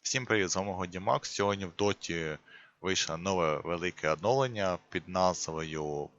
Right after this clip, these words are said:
Кронфол, або, якщо перекладати на українську, Коронапад. Зараз ми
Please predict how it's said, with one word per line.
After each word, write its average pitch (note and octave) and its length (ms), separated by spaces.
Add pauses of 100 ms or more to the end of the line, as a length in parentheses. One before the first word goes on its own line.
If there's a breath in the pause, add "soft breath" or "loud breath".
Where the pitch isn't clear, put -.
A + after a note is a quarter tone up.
(140)
Кронфол, G#2+ 760 (320 loud breath)
або, E2 580
якщо - 380
перекладати D#2+ 640
на D2+ 60
українську, E2+ 680
Коронапад. - 840
Зараз G2 380
ми E2+ 140